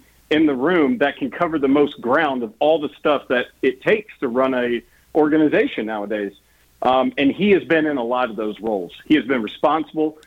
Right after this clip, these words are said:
for a lot of those things, and he is very well qualified. So, um, just to give one example, we were broadcasting at the desk,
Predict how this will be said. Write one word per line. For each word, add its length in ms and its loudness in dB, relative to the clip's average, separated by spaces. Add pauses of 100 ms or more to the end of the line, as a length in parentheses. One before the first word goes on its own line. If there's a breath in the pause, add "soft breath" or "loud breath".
(120)
for 120 0
a 20 2
lot 240 2
of 60 -6
those 260 -4
things, 320 -2 (140)
and 300 0
he 180 4
is 200 0 (480)
very 300 2
well 220 0
qualified. 760 -2
So, 280 -2 (340 loud breath)
um, 320 2
just 180 0
to 60 -2
give 160 2
one 160 0
example, 420 -2
we 140 0
were 100 -2
broadcasting 640 -2
at 100 -4
the 60 -4
desk, 320 -2